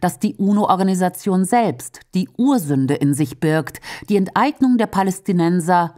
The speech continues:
mit ermöglicht zu haben. Sie haben das europäische koloniale Siedlerprojekt ratifiziert, das palästinensische Land genommen und es den Kolonialisten gegeben. Wir haben viel zu büßen.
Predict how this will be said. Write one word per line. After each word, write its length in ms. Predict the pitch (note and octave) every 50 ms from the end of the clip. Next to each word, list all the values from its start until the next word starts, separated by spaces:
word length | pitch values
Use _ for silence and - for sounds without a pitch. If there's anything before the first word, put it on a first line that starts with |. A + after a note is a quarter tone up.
| - _ -
mit 320 | D#3+ G3 G#3 - - -
ermöglicht 560 | G3 G#3 G3+ G#3 G3+ G3+ - D3+ B2 B2 -
zu 180 | - B2+ A2+ G2+
haben. 360 | A2 G#2+ F2 - - D2+ - - _ _ _ _ _ - - - -
Sie 240 | - - - F#3+ F3+
haben 240 | F3 F3+ F#3 F#3+ G3+
das 240 | F3 F#3 F3 - -
europäische 840 | F3+ F3+ E3+ F3 E3+ D#3+ - F3 E3+ E3 E3 F3 E3+ - - F#3 F3
koloniale 680 | - - G3+ F#3+ F#3 F#3 F#3+ G3+ G3+ A3 B3 A#3+ B3+ G#3+
Siedlerprojekt 1000 | - A#3+ C4 - - E3+ D#3 D#3 - - D#3 D3+ D3+ D3 C#3+ C#3+ - - - _ _ _
ratifiziert, 1040 | - D3 D3+ D#3 - E3+ - - F3 D#3+ - - - - G#3+ F3+ C#3 - - - - _ _ - - - - - -
das 180 | G#3 F#3+ -
palästinensische 960 | - - G3 F#3+ F#3+ F#3 - - G3 G3 A3+ C4 C#4+ C#4 A#3 A#3 A3 - G#3 G3+
Land 380 | G3+ F#3+ F#3+ G3 - - -
genommen 600 | F3 E3+ E3+ F3+ F3 F3 F3+ F3+ F3 F3+ F3+ E3+ - - - - - -
und 180 | - F3 - -
es 140 | E3 - -
den 100 | E3+ E3
Kolonialisten 880 | - E3 E3 E3 E3+ F3 E3+ E3 E3 E3+ E3 D#3 - - - - C3
gegeben. 580 | B2 B2 A#2+ B2 G#2+ G#2 G2+ - D#2 B1+ - - _ _ _ _ _ _ _ _ -
Wir 160 | D3 C3 C3+
haben 200 | C#3 C3+ C3 C3
viel 300 | B2 B2 - A3+ F3 A#2+
zu 220 | B2 - - B2
büßen. 500 | B2 - A#2 A2 - - - - - A#2+